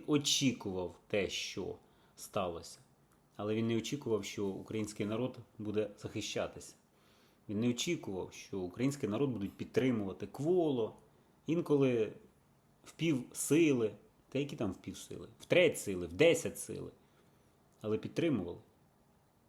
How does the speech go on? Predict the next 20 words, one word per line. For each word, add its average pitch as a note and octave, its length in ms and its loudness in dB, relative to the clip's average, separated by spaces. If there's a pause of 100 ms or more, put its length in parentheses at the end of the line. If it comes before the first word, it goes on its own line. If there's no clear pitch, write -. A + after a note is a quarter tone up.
(160)
І G#2 80 -2
український C3 480 2
народ, C3+ 320 4
який G#2 220 -4
скрипить, C3 760 0
нудить, B2+ 600 4 (520)
е, - 40 -12 (1600)
ображається, B2+ 1120 4 (520)
бунтує, B2 960 4 (540)
навіть D#3 300 2 (400)
картонні E3 460 4
майдани D3+ 540 4
влаштовує A2+ 560 0
під G2+ 180 -8
час G2 260 -10
війни. F#2+ 260 -8 (640)
Оцей D#3 260 2
народ D3+ 320 2
стоїть. C3 520 -6 (1080)
І A#2 240 -4